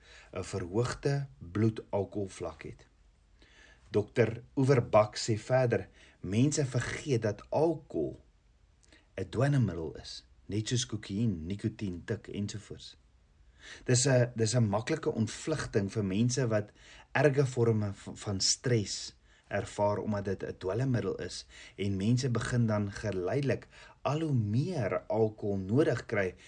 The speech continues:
om dieselfde ontspannende effek te ervaar. Alkoholmisbruik het Suid-Afrika in twintig tien na raming meer as nege miljard gekos.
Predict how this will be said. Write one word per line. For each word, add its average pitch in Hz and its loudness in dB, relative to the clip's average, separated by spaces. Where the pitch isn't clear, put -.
om 107 2
dieselfde 127 0
ontspannende 139 2
effek 104 -2
te - -4
ervaar. - -8
Alkoholmisbruik 107 4
het 107 -4
Suid-Afrika 135 -2
in 110 0
twintig 123 -2
tien 107 0
na 101 -2
raming 123 2
meer 110 0
as 104 -6
nege 143 0
miljard 107 2
gekos. - -10